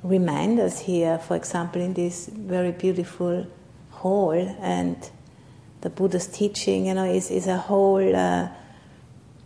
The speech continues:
collection of, of, of books and instructions which we can use, you know,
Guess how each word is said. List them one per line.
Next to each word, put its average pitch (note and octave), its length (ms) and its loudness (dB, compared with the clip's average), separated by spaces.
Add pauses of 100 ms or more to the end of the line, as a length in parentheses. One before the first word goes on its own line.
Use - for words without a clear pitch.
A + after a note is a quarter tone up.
collection F#3+ 640 0
of, F3 500 -4
of, F3 500 -4 (1600)
of - 240 -6
books G3 540 2
and F3 420 -2 (320)
instructions - 920 -4
which F#3+ 400 -4 (1800)
we F#3+ 140 -2
can F#3+ 220 0
use, F#3+ 580 4
you F#3 80 0
know, F3+ 160 0